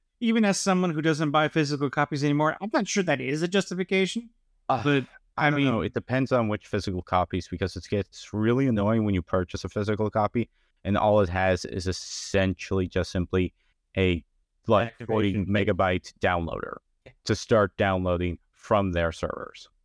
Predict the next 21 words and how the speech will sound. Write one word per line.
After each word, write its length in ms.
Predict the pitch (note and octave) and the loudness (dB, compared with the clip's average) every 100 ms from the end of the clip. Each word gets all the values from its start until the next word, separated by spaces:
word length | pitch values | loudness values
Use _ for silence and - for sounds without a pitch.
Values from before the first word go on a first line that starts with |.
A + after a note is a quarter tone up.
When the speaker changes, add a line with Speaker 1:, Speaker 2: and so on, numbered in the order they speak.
| _ | _
Speaker 1:
That's 240 | F3 - | -20 -10
a 40 | C#3+ | -6
Speaker 2:
Uh, 140 | F2+ | -4
it's 100 | F#2 | -2
Speaker 1:
weird 160 | A#2+ A#2+ | -2 0
Speaker 2:
not 180 | A#2 A2 | 2 2
a 140 | G#2 | 2
real 640 | F#2+ F#2+ G#2 G2+ G2+ F2+ | 0 0 0 2 2 0
physical 460 | F2 G2+ F#2 F2+ F2 | -4 -6 -6 -8 -8
copy 340 | - F2+ E2+ | -4 -2 -2
of 120 | F2 F#2 | -6 -6
the 80 | |
game. 220 | E2+ - - _ _ _ _ | -8 -10 -12 _ _ _ _
Speaker 3:
Yeah, 180 | C3+ B2 | 0 0
no, 180 | B2+ C3+ | 2 2
there 240 | B2+ F3+ | 4 2
is 140 | G3+ F3+ | 2 0
an 80 | F#3+ | 0
actual 320 | E3 - E3 | -2 -2 -2
game 400 | C3 C3+ C#3+ C3 | 0 0 0 -2
that 200 | A#2+ A#2 | -2 -2